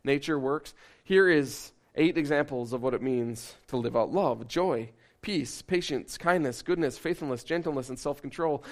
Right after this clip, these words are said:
That's not an exhaustive list either. He could have added more to that.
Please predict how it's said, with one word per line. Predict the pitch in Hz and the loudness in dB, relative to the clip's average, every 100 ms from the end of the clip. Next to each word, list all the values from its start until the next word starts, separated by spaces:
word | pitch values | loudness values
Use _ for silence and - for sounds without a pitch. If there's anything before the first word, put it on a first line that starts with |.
| - | -2
That's | 175 175 | 0 4
not | 196 | 4
an | 156 | 4
exhaustive | 143 151 160 175 156 | 4 4 4 2 -2
list | 165 202 | -4 -4
either. | 170 | -2
He | 127 156 | -2 0
could | 170 | 0
have | 143 | 2
added | 165 170 | 2 2
more | 170 214 | 0 0
to | 165 | -2
that. | 123 127 | -6 -8